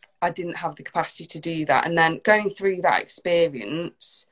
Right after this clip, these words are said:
it kind of woke me up, and I was like, "Hang on a minute, there's no guarantee here that I'm gonna get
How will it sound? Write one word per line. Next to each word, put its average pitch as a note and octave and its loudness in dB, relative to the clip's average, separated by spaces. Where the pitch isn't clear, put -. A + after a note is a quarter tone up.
it G3 2
kind G3+ 4
of E3+ -8
woke F#3 2
me E3+ -4
up, - -4
and E3+ -4
I D#3+ 0
was - -6
like, D#3+ 2
"Hang F#3+ -2
on E3 0
a - -4
minute, C3+ -4
there's E3+ -6
no F#3 2
guarantee E3 0
here D3 -2
that C#3 0
I'm F#3+ 0
gonna F#3+ 2
get G#3 6